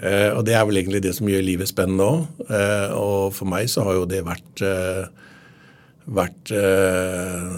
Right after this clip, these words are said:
viktig, og vi har, vi har hatt med oss mennesker hele veien. Altså, vi har med oss mennesker som har vært med oss i syv, åtteogtredve år. Eh, vi har vært en gjeng som har dratt dette sammen, og som har fått dette til og bygd opp, og synes det har vært morsomt. Og, og jeg tror det at du,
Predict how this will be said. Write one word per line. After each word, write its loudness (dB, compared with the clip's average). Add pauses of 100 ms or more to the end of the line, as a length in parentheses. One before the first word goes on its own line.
(680)
viktig, 0
og 2
vi 0
har, 4 (160)
vi 2
har 2
hatt -6
med 0
oss -4
mennesker 0
hele 2
veien. 0
Altså, -2
vi -4
har 0
med -2
oss -10
mennesker -4
som -4
har -4
vært -14
med -4
oss -6
i -4
syv, -4
åtteogtredve -8
år. -4 (800)
Eh, -2
vi -6
har 0
vært -4
en 0
gjeng -2
som -6
har -2
dratt -8
dette -8
sammen, -4
og -10
som -8
har -6
fått -8
dette -6
til -6
og -8
bygd -6
opp, -8
og -6
synes -6
det -8
har -6
vært -14
morsomt. -6
Og, -6
og -6
jeg -8
tror -6
det -6
at -12
du, -8